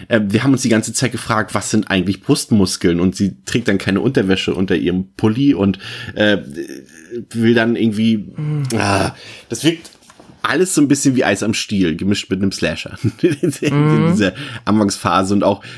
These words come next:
Speaker 1: da kommen ja dann noch, äh, die, die, der Inspektor Bracken dazu und Sergeant Holden, die in dem Fall ja ermitteln sollen.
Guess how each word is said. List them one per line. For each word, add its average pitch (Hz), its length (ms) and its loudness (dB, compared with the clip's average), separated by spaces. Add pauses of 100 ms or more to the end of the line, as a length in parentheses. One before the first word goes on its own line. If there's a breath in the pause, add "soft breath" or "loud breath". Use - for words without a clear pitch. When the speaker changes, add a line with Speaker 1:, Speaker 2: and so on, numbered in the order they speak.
Speaker 1:
da 92 80 0
kommen 120 180 2
ja 117 80 4
dann 110 120 2
noch, 107 220 0
äh, 85 200 -2 (160)
die, 113 120 -4
die, 95 240 -6
der - 340 -4
Inspektor 95 420 -2
Bracken 117 380 0
dazu 156 380 2
und 107 160 0
Sergeant 98 380 -4
Holden, 131 320 4
die 110 100 0
in 101 60 4
dem 101 120 0
Fall 98 200 0
ja 90 60 2
ermitteln 107 420 2
sollen. 127 380 2